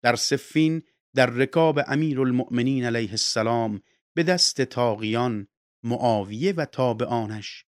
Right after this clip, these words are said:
کشته شد. رسول خدا فرمود: «کل سبب و نسب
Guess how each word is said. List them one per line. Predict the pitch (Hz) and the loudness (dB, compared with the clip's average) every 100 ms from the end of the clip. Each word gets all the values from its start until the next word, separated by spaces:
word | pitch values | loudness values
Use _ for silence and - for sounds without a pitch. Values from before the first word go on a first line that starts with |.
| _ | _
کشته | - 110 - | -12 -10 -8
شد. | - - 123 _ _ _ _ _ _ _ _ _ | -8 -8 -14 _ _ _ _ _ _ _ _ _
رسول | 120 - 127 117 | -4 -2 -2 -2
خدا | - 117 120 113 | -4 0 2 2
فرمود: | - 113 107 123 117 110 104 _ _ _ _ | 0 -2 0 -2 -2 -6 -10 _ _ _ _
«کل | 220 180 160 | 0 0 -2
سبب | 143 - 160 147 127 123 110 101 | -2 0 2 2 2 0 -2 -2
و | 113 | 0
نسب | 131 170 175 147 127 | 2 2 0 0 0